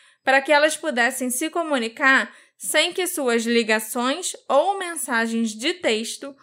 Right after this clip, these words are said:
fossem monitoradas pelas autoridades. Isso só consolidou a ideia geral de que a Terry tava tentando ocultar informações das autoridades policiais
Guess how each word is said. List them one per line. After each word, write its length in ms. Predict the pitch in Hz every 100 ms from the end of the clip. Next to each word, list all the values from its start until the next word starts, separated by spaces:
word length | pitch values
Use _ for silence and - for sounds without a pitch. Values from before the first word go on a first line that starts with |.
| _ _
fossem 480 | - - 320 320 339
monitoradas 920 | 320 311 285 294 339 302 240 233 254
pelas 380 | - 240 233 233
autoridades. 960 | 240 233 247 269 214 165 - - - - _ _ _ _ _ _
Isso 340 | 247 320 392 370
só 220 | 330 285
consolidou 760 | 294 339 349 392 392 392 285 277
a 180 | - 269
ideia 400 | 277 220 202 214
geral 460 | 220 269 247 196 208
de 160 | 208
que 160 | 233 254
a 120 | 233
Terry 400 | 233 214 190 202
tava 260 | 208 202 202
tentando 640 | 208 240 254 240 226 226 -
ocultar 640 | 262 285 381 381 302 247
informações 880 | 262 - 247 262 302 - 233 226 226
das 260 | 202 190 214
autoridades 880 | 214 233 226 226 202 185 190 208
policiais 920 | - 226 220 233 330 208 180 208 -